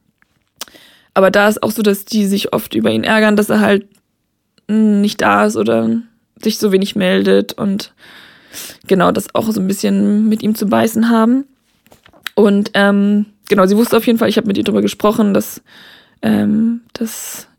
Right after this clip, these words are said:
er sich nicht meldet oder allgemein ist er allgemein halt untergetaucht, hat halt mit wenig Menschen Kontakt. Und genau, die Familie wusste noch eher, also ich wusste dann von ihr irgendwie, er ist jetzt da oder ihm geht's gut oder was auch immer.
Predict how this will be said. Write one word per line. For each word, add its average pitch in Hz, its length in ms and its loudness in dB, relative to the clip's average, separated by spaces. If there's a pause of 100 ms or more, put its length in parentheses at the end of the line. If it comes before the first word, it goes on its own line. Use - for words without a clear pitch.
er 226 160 -2
sich 214 200 -2
nicht 214 180 -2
meldet 208 640 2
oder 214 180 0
allgemein 202 320 0
ist 208 100 -4
er 196 80 2
allgemein 214 500 0
halt 220 160 -6 (220)
untergetaucht, 214 600 -2
hat 110 120 -4
halt 110 120 -2
mit 113 120 -2
wenig 110 220 -2
Menschen 117 240 -2
Kontakt. 247 440 -4 (800)
Und 214 340 2
genau, 202 120 4
die 196 80 4
Familie 208 260 2
wusste 214 220 -2
noch 220 160 -2
eher, 220 200 2
also 208 140 2
ich 196 120 -4
wusste 208 180 -4
dann 214 120 0
von 214 140 -6
ihr 104 240 2
irgendwie, 107 420 0 (100)
er - 100 -6
ist - 80 -6
jetzt - 220 -6
da 202 200 2
oder 208 160 0
ihm 220 120 2
geht's 202 220 -2
gut 226 200 -2
oder 110 120 0
was 110 120 -2
auch 117 80 -8
immer. 170 220 0